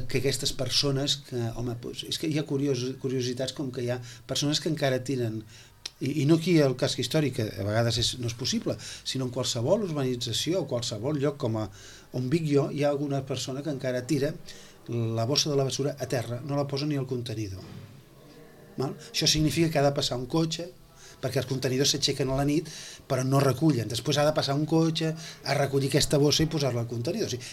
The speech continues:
és una despesa, eh, realment que no hauria de ser si la gent es comportés.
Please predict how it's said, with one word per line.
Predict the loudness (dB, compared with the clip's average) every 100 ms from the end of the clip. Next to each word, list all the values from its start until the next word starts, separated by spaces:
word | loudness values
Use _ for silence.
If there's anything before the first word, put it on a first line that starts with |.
| 0
és | 2
una | 4 2
despesa, | 0 2 2 2 -2 -2 -4 -4 -16 -20 -8
eh, | -2 0 -2 -4 -6
realment | -4 -2 0 -2 -6 -14 -16 -16 -4
que | 0
no | 4
hauria | 4 6 6
de | 4
ser | 4
si | 2 2
la | 2
gent | 0 -2
es | -4
comportés. | -6 -6 -10 -10 -12